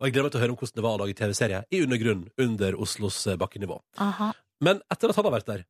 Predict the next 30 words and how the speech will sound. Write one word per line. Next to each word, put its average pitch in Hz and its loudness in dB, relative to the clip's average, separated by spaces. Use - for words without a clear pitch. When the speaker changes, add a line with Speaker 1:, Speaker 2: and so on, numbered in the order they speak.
Speaker 1:
så 170 -6
skal 156 -6
vi 151 4
arrangere 151 2
en 143 -2
spesialkonkurranse. 120 0
Speaker 2:
Det 254 0
skal 294 2
vi, 349 2
fordi 311 -4
at, 294 -2
eh, 285 2
i, 277 -2
på 240 -2
onsdag, 254 -4
altså 240 -4
ellevte 262 -2
i 220 2
ellevte, 233 -2
så, 233 0
eh, 220 2
Speaker 1:
Men 214 4
ellevte - -2
i 120 -8
første, 113 -8
tror 117 0
jeg 85 -2
det 85 -6
er 85 -4
virkelig. 160 2